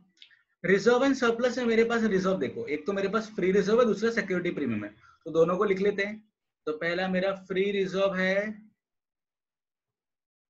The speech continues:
वन लाख फिफ्टी थाउजेंड का, दूसरा मेरे पास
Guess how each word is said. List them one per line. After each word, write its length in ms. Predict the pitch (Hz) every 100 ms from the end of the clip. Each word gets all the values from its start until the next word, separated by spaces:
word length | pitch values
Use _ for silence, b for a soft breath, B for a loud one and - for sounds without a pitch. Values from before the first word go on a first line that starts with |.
| _ _ -
वन 180 | 156 175
लाख 360 | 175 180 190 -
फिफ्टी 280 | 185 202 185
थाउजेंड 420 | 185 180 185 185
का, 80 | 190 208 - _ _ _ _ _ _ _ _ _ _ _ _ _ _ _ -
दूसरा 300 | 175 202 208
मेरे 240 | 208 202
पास 480 | 196 202 220 226